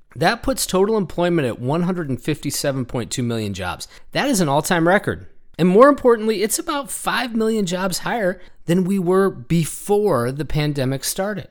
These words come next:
And at the same time, wage growth is continuing to stabilize,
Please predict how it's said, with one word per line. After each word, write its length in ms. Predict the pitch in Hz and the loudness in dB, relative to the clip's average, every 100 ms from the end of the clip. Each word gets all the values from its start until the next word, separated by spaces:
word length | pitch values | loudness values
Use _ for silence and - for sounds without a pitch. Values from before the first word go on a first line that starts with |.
| - - - _ _ | -20 -20 -20 _ _
And 140 | 147 170 | 0 0
at 100 | 170 | 2
the 80 | |
same 320 | 160 - 226 240 | 0 2 2 2
time, 540 | 202 208 226 139 185 | 2 2 2 0 -2
wage 420 | 123 117 147 254 - | -2 0 0 0 -2
growth 340 | 120 139 156 | 0 0 0
is 220 | 170 - | -4 -4
continuing 520 | - - 170 190 196 214 | -4 -4 -2 0 0 0
to 60 | |
stabilize, 760 | 190 - 220 247 110 - - | -2 0 -2 -2 -4 -8 -12